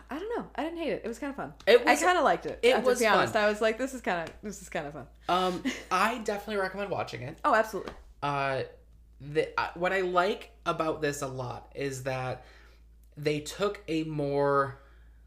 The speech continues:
Speaker 2: subtle approach, and I feel like it's more of a, it, it is more reminiscent of the original in a certain aspect. It's darker in a, in a more brooding
Speaker 1: Right. <laughs> Well,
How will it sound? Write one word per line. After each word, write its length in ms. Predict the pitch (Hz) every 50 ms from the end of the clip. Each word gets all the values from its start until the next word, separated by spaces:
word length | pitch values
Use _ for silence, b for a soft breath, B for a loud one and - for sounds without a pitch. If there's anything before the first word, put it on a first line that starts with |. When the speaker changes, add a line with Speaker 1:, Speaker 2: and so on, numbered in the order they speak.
| b -
Speaker 2:
subtle 340 | - - 135 131 127 139 160
approach, 500 | 160 175 175 180 214 - - - - - b b b b b b b b b b - -
and 160 | 147 147 143
I 100 | 139 139
feel 240 | 139 - 156 156 151
like 160 | 156 151 147
it's 180 | 143 135 - 147
more 300 | 147 139 135 135 139 135
of 140 | 127 127 -
a, 480 | 120 123 123 123 123 120 120 120 120 - - - - - - - - - - - - - - - - -
it, 280 | 131 - - - - - - - -
it 180 | 139 139 139
is 240 | - 147 147 147 147
more 160 | 147 143 135
reminiscent 520 | 131 131 131 131 131 131 127 - 143 127 - -
of 280 | 127 127 127 127 120
the 180 | 127 127 123 117
original 500 | 101 117 120 127 135 151 175 208 202 - - - - - - - - B B B 175
in 140 | 180 190
a 100 | 190 190
certain 340 | 190 - 185 - 208 208 - -
aspect. 480 | 190 208 208 - - 214 214 208 - -
It's 240 | - 156 156 156 -
darker 680 | - - - 139 147 160 156 - 202 202 202 196 196 B B B B B B B B B B B - - -
in 220 | 165 175 170 165 165
a, 540 | - - 156 156 151 147 143 139 135 135 - - - -
in 100 | 156 147
a 60 | 147
more 240 | 147 147 147 143 139
brooding 800 | 131 135 139 143 147 147 143 143 139 139 139 135 135 131 127 - - - - - - - -
Speaker 1:
Right. 480 | 202 185 170 147 143 147 - - - -
<laughs> 40 | -
Well, 420 | 226 254 269 277 285 - 190 -